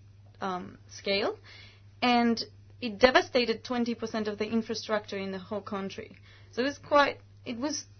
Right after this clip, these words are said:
a big problem that we had to face, seeing that my country is a growing economy, so it's a developing nation. It doesn't have much,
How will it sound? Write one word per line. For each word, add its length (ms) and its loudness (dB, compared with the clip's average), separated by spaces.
a 60 0
big 500 0
problem 500 6
that 160 4
we 100 2
had 260 0
to 100 -8
face, 340 -2
seeing 260 2
that 220 4
my 240 12
country 460 -2
is 220 -4
a 320 2
growing 300 2
economy, 520 -4
so 120 0
it's 120 -4
a 60 -4
developing 500 0
nation. 360 -6
It 40 -8
doesn't 300 -2
have 340 -2
much, 460 -4